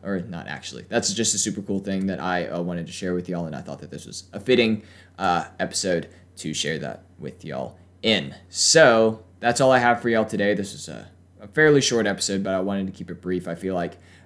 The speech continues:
uh, I've thrown a lot of really long episodes at y'all recently, so I wanted to keep this, uh, short and sweet. Uh, I really hope that y'all enjoyed it. If y'all want me to go more in depth about any of this stuff, uh, moving forward,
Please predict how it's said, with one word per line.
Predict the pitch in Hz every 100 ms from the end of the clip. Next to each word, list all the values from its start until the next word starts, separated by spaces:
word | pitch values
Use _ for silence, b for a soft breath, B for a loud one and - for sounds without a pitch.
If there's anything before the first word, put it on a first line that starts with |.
| -
uh, | 101 98
I've | 90 98 -
thrown | - 110 107
a | 92
lot | 98 107 110
of | 101 92
really | 113 113
long | 98 95 92
episodes | 90 - 90
at | 85 82
y'all | 82
recently, | 76 78 78 80
so | 87 73
I | 73
wanted | 69 65 65
to | -
keep | 82 -
this, | 65 - - b b
uh, | 80
short | 85 151
and | 131
sweet. | - 117 117 - b b b -
Uh, |
I | 110 113
really | 113 123 120
hope | 117
that | 101
y'all | 107 110
enjoyed | 107 104 107 104
it. | 101 -
If | 95 104
y'all | 98
want | 98 92
me | 101
to | 95
go | 95
more | 98 123 139
in | 123
depth | 117 113 - -
about | 101 101
any | 107 113
of | 110
this | 107 101
stuff, | 104 101 101 -
uh, | 104
moving | 101 101 98
forward, | 92 104 101 101 101